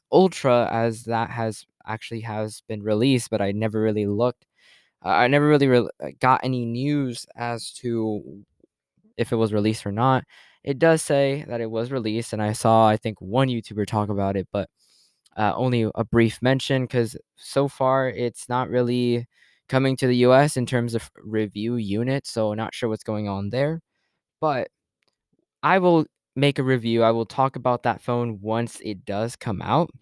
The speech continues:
Once people start getting their hands on it, I will do my research and figure it out for you guys.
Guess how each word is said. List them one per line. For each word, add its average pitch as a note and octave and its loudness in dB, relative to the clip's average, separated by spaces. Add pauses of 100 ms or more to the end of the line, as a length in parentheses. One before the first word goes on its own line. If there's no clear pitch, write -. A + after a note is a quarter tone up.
(640)
Once A#2+ -6
people B2 -8
start A#2 -4
getting A#2 -4
their A2 -6
hands C#3 -2
on C3 0
it, B2+ -4 (420)
I A2 0
will A2+ 0
do A2 -4
my G#2+ -2
research G#2 -2
and G2+ -2
figure G2+ -2
it G2 -4
out F#2 -2
for - -14
you A2+ -4
guys. A2 -2